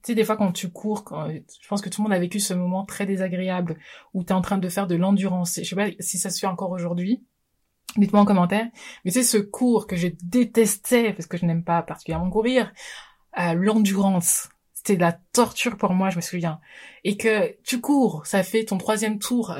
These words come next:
de, euh, récré que t'es en train de faire. Et, <laughs> et, euh, la meuf qui vit dans le passé, bref, ça te fait ton troisième tour, euh, de cours, du coup, que, que, que t'es en train de faire. Et on te dit, « Non, mais la douleur est dans ta tête. »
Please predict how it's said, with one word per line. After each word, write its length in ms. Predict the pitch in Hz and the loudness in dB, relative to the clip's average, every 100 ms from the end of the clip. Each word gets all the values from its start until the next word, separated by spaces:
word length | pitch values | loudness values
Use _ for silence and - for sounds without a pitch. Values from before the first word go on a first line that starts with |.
| 165 | -6
de, 160 | 175 | -2
euh, 300 | 202 - 175 | 0 0 -2
récré 440 | 185 214 208 226 214 | 0 -2 -2 -4 -4
que 80 | |
t'es 60 | 185 | -2
en 60 | 170 | -4
train 160 | - | 0
de 60 | 180 | 0
faire. 420 | 208 240 226 151 - - - - | 2 2 2 -2 -4 -20 -20 -10
Et, 140 | - 196 - - - - 247 | -2 2 2 0 -10 -8 -8
<laughs> 580 | 240 - - 285 - | -2 0 0 -2 -4
et, 320 | 202 226 240 175 | 4 6 6 4
euh, 100 | 165 | 2
la 120 | 175 | 2
meuf 140 | 202 | 2
qui 100 | 202 | 0
vit 80 | 190 | 0
dans 80 | 196 | 2
le 60 | |
passé, 280 | 185 175 185 | 2 0 0
bref, 240 | 170 180 - - - | 0 -2 -2 -14 -6
ça 100 | - | -2
te 60 | 202 | 0
fait 120 | 240 | 2
ton 100 | 202 | 0
troisième 320 | 202 226 220 | 2 2 0
tour, 380 | 208 - 233 165 - | -2 0 0 0 -2
euh, 80 | 170 | -2
de 100 | 175 | -4
cours, 320 | - 233 170 | -2 -2 -2
du 120 | 170 | -4
coup, 100 | 202 | -4
que, 240 | 196 165 | -2 -2
que, 100 | 160 | -4
que 140 | 175 170 | -8 -4
t'es 80 | 175 | -4
en 40 | |
train 140 | 170 | -4
de 60 | 165 | -4
faire. 320 | 208 277 240 _ _ _ _ _ _ - - _ | -2 -2 -4 _ _ _ _ _ _ -16 -16 _
Et 80 | 202 | 4
on 100 | 202 | 4
te 80 | |
dit, « 380 | 202 180 240 254 - _ _ _ _ | 2 2 2 0 -4 _ _ _ _
Non, 300 | 214 254 262 | 2 4 6
mais 100 | 226 | 6
la 80 | 226 | 6
douleur 260 | 220 240 254 | 4 2 2
est 60 | |
dans 80 | 214 | 2
ta 140 | 214 | 2
tête. » 420 | 214 240 233 - | 0 -2 -2 -8